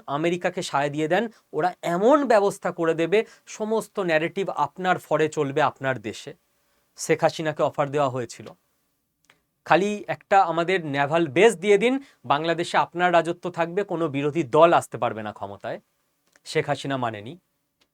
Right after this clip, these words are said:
দু মাসের মধ্যে শেখ হাসিনাকে দেশ থেকে বের করে দিয়েছে। এমন প্ল্যান সাজিয়ে এমন গন্ডগোল আমেরিকা পাকিয়ে দিতে পারে যে কোনো দেশের ভিতরে। তো যে কোনো দেশের কাছে এই মুহূর্তে দুটো অপশন, এক আমেরিকার পক্ষ নাও, নইলে দুই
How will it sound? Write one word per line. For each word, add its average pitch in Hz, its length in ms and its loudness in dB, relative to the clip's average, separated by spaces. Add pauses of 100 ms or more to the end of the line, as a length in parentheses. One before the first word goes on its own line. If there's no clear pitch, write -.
(320)
দু 208 300 2
মাসের 247 340 8
মধ্যে 247 240 2
শেখ 226 240 4
হাসিনাকে 220 380 0
দেশ 175 360 4
থেকে 196 200 2
বের 175 180 2
করে 143 180 -2
দিয়েছে। 127 420 -6 (380)
এমন 233 440 6
প্ল্যান 220 300 2
সাজিয়ে 202 460 -2
এমন 196 340 0
গন্ডগোল 180 500 2 (180)
আমেরিকা 160 380 -2
পাকিয়ে 139 340 -2
দিতে 123 200 -6
পারে 110 260 -4 (220)
যে 131 120 -6
কোনো 135 180 -8
দেশের 117 300 -8
ভিতরে। 104 360 -12 (1400)
তো 302 180 8
যে 233 220 2
কোনো 254 280 2
দেশের 214 320 2
কাছে 226 240 0
এই 214 80 0
মুহূর্তে 208 280 -4
দুটো 175 280 0
অপশন, 165 360 2
এক 180 260 0
আমেরিকার 156 460 0
পক্ষ - 320 -4
নাও, 175 240 -2 (680)
নইলে 208 280 8
দুই 262 300 4